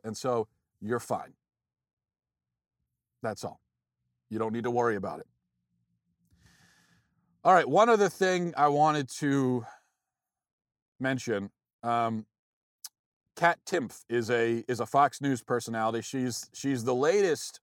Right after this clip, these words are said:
one on Fox News to be chased out of a restaurant. Uh, she was chased out of a bar in Brooklyn earlier this week because some liberals recognized her,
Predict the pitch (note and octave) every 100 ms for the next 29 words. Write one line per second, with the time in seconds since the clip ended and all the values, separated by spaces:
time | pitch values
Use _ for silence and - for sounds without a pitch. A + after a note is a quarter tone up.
0 | _ _ _ _ - C3+ D#3 C3 A2+ A2+
1 | A#2 G#2+ C3+ C3+ - B2+ A#2 G#2+ A#2+ G#2+
2 | - C3 B2+ C3 A#2+ A2 A2 A#2 - A2
3 | G2+ F#2 - _ _ _ _ _ _ _
4 | - A2+ A2+ A2 C#3+ B2+ - E3 D3+ C#3+
5 | C#3 A#2 G2 B2 B2+ A2+ F#2 A#2+ B2 A2
6 | G2+ G2+ G#2 G2 F#2+ A2+ G2+ - - G#2
7 | G2 - - A#2+ A2 A2+ G#2+ G#2+ F#2 A2
8 | G#2+ G2+ G2 F#2+ - G2 F#2